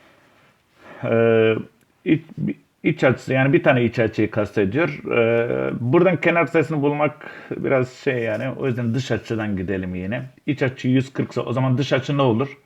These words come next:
Yani bir tane dış açı. İçle dışın toplamı yüz seksen de kırk. Bir dış açı kırk derece. O halde kenar sayısını şimdi bulalım. Nasıl buluyorduk?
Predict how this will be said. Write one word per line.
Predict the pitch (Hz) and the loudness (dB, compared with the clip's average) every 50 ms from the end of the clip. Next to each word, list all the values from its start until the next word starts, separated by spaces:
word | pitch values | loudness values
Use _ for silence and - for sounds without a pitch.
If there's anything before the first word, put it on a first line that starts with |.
| _ _ _ _ _ _ _ _ _ _ _ _ _ _ _ _ _ _ _ _ _ _ _ _ - - | _ _ _ _ _ _ _ _ _ _ _ _ _ _ _ _ _ _ _ _ _ _ _ _ -8 -4
Yani | 117 117 113 107 104 107 | -2 0 2 2 2 2
bir | 135 135 131 | 2 0 0
tane | - 110 107 113 110 113 | -2 -4 -2 0 0 -2
dış | 107 101 - | -2 -4 -4
açı. | 107 92 - - 139 135 127 - _ _ _ _ _ _ - - - _ _ _ _ _ _ _ _ _ _ _ _ _ _ _ _ _ _ _ _ _ _ _ _ _ _ _ _ _ _ - | -6 -6 -6 -6 -8 -8 -8 -10 _ _ _ _ _ _ -20 -20 -20 _ _ _ _ _ _ _ _ _ _ _ _ _ _ _ _ _ _ _ _ _ _ _ _ _ _ _ _ _ _ -6
İçle | 131 127 - - 117 113 95 | -6 -6 -4 -2 -4 -2 -2
dışın | - 117 - - - 123 117 | -4 -6 -6 -6 -6 -6 -6
toplamı | 113 - 113 110 - 113 110 113 | -4 -4 -4 -4 -2 -2 -2 -2
yüz | 110 - | -2 -4
seksen | - 117 110 - - 123 110 101 95 90 | -4 -6 -6 -6 -6 -6 -6 -6 -6 -6
de | 98 113 120 120 - _ _ _ _ _ _ _ _ _ _ _ _ _ _ _ _ _ _ _ _ _ _ _ _ _ _ _ _ _ _ _ _ _ _ _ _ _ _ _ _ _ _ _ _ _ _ - | -6 -6 -8 -8 -12 _ _ _ _ _ _ _ _ _ _ _ _ _ _ _ _ _ _ _ _ _ _ _ _ _ _ _ _ _ _ _ _ _ _ _ _ _ _ _ _ _ _ _ _ _ _ -10
kırk. | - - - - - - _ _ _ _ - - | -8 -8 -8 -8 -12 -20 _ _ _ _ -6 -2
Bir | 143 151 135 | 0 2 2
dış | 139 135 - | 2 0 0
açı | 131 117 113 - - - | 0 -2 -2 -2 -4 -4
kırk | - 127 - - - | -4 -4 -4 -4 -6
derece. | 98 90 90 82 90 82 - - _ _ _ _ _ _ | -6 -4 -4 -6 -8 -10 -10 -12 _ _ _ _ _ _
O | - | 4
halde | 139 139 135 135 143 147 151 - - - | 6 6 8 6 6 4 2 0 -6 -6
kenar | - 135 135 139 143 143 | -2 0 2 4 4 4
sayısını | - - 131 117 117 - 120 110 | 4 4 2 2 2 0 -4 -4
şimdi | - - 127 120 113 | -4 -4 -2 -2 0
bulalım. | 104 107 107 107 117 135 139 117 101 | 0 0 2 2 0 0 -2 -4 -4
Nasıl | 139 135 - 139 120 | -4 -4 -2 -2 0
buluyorduk? | 110 107 107 107 131 131 - | 0 0 0 0 -2 -6 -8